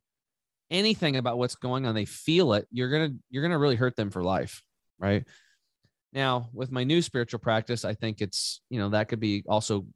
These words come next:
looked at as contrast, and that could be as a tool to strengthen them as well later in life, depending on how they look at it.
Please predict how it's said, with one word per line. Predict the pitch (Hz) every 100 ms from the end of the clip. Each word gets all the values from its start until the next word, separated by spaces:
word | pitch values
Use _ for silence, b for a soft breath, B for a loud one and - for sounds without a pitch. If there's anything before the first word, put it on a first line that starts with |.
| 123
looked | 113 107
at | 98
as | 92
contrast, | - 131 135 - 110 101 107 -
and | 104
that | 98
could | 98
be | 107 104
as | 98
a |
tool | 82 - 156 131
to | 98
strengthen | - 147 165 165 110
them | 101
as | 98
well | 113 127 120
later | 107 104
in | 101
life, | 104 110
depending | 107 120 107
on | 101
how | 101
they | 95
look | 143 175
at | 120 113
it. | 117